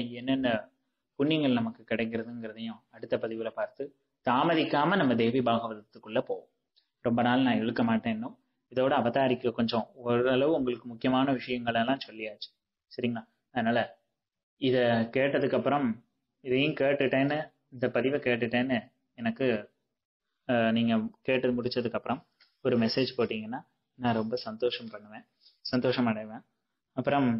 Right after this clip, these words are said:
இன்னைக்கு ஏதாவது கேள்வியா கேட்கலாம்னு நினைக்கிறேன். இப்ப மந்திர ஜபங்கள் அப்படிங்கிறது இதுல சொல்லியிருந்தேன். ஒரு,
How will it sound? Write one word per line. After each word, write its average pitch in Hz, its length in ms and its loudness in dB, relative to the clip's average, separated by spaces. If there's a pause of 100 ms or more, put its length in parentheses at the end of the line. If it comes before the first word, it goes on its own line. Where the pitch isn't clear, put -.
(440)
இன்னைக்கு 135 360 0 (600)
ஏதாவது 139 300 2 (100)
கேள்வியா 160 460 2
கேட்கலாம்னு 127 580 0
நினைக்கிறேன். 110 380 -10 (2250)
இப்ப - 200 -2
மந்திர 156 400 4
ஜபங்கள் 139 520 4 (220)
அப்படிங்கிறது 135 600 2 (280)
இதுல 117 240 2
சொல்லியிருந்தேன். 120 520 2 (540)
ஒரு, 123 260 2